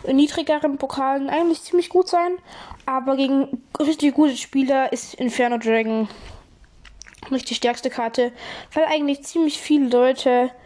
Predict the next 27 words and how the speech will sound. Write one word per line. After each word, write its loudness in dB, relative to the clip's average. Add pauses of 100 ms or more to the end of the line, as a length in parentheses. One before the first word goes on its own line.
(380)
irgendwie 0
Ewis 2
oder 2
Sepp -4
haben. -4 (1040)
Auf -2
dem -6
achtzehnten -2
Platz 0
ist -6
der -2
Holzfäller. -4 (400)
Ich -4
finde, 2
der 2
Holzfäller, 0
man -2
kann -4 (100)
ihn 4
ziemlich -2
gut 2
spielen 4
mit 2
Lambe-, 2
äh, 4
mit 2
Lavaloon. 4